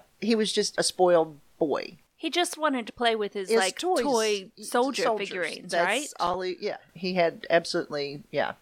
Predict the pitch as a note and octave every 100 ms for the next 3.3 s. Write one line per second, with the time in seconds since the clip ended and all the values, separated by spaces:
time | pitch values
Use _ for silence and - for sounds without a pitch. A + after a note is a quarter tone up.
0 | _ - F3+ F#3 F3 F3+ - D#3+ D#3+ D#3+
1 | D#3+ D#3 D#3 D3+ - - F3+ F3 A#3+ A3+
2 | - - _ - - - - - B3 A#3
3 | A3 A3